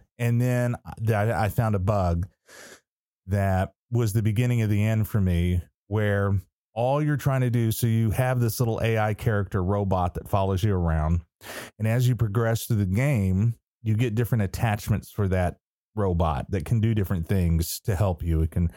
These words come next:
give you a shield, or it can, uh, distract the enemy, or do a number of things to help you in your wage against the evil ones.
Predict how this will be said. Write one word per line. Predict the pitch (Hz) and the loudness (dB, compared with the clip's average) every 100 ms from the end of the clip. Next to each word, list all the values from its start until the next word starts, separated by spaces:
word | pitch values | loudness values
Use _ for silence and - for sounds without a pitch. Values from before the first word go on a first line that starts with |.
| - - - - _ - | -12 -16 -16 -20 _ -4
give | 107 | -2
you | 131 | 0
a | 151 | 0
shield, | - 196 165 120 110 98 | 0 0 0 0 0 0
or | 90 90 | 0 0
it | 85 | 0
can, | 113 104 98 98 98 98 - | 0 0 0 0 0 0 -2
uh, | 95 92 | -2 0
distract | 90 92 - 113 117 | 0 -4 -2 -2 -2
the | 139 165 | -2 0
enemy, | 170 127 113 95 90 82 | 0 0 0 0 0 -2
or | 92 95 95 95 | 0 0 0 0
do | 110 | 0
a | 107 | 0
number | 107 98 92 | 0 0 0
of | 87 | -2
things | 101 92 - | 0 0 -2
to | 90 | -2
help | 92 85 92 | 0 -2 -2
you | 87 85 82 _ | 0 0 -2 _
in | - 98 | -2 0
your | 92 87 82 - _ _ | 2 0 -2 -8 _ _
wage | 98 101 95 92 | -2 0 0 0
against | 92 95 87 - | 2 0 -2 -2
the | 95 87 92 | 0 0 0
evil | 113 107 92 85 | 0 0 2 2
ones. | 80 78 - | 0 0 -4